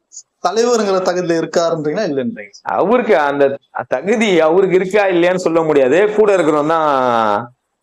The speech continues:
Speaker 2: ஜால்ரா தட்டிட்டு பாவம் அவர் பேரை கெடுத்துட்டு இருக்காங்க. முதல்ல கூட இருக்கவங்க எல்லாரையும் துரத்தி விட்டு அவர் கட்சியை ஒழுங்கா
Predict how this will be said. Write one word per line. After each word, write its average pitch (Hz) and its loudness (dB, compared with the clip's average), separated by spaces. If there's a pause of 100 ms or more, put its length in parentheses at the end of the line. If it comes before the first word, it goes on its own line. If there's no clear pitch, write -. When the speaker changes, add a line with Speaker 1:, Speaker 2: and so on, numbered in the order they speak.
(120)
Speaker 2:
ஜால்ரா 151 0
தட்டிட்டு 135 0 (480)
பாவம் 135 0
அவர் 123 2
பேரை 139 0
கெடுத்துட்டு 131 0
இருக்காங்க. 117 2
முதல்ல 135 4
கூட 151 0
இருக்கவங்க 131 0
எல்லாரையும் 127 0
துரத்தி 127 0
விட்டு 117 -2
அவர் 113 -2
கட்சியை 120 0
ஒழுங்கா 120 2